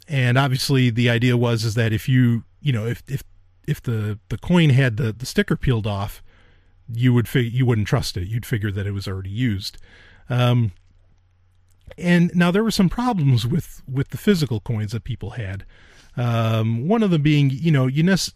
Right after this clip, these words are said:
there was the necessity that you had to trust the producer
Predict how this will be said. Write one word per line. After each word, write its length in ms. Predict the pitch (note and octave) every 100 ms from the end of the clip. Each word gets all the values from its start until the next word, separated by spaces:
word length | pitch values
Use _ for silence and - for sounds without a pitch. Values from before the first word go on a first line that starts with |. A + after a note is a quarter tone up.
| C3+ C#3 - - - - C#3 -
there 180 | D#3 D#3
was 180 | E3 D3
the 100 | E3
necessity 580 | D#3+ - G#3+ - F3+ E3+
that 160 | D3
you 80 | D3+
had 120 | C#3+
to 60 | C3
trust 380 | - - - -
the 60 |
producer 760 | B2+ B2+ D3 C3+ - B2+ A#2+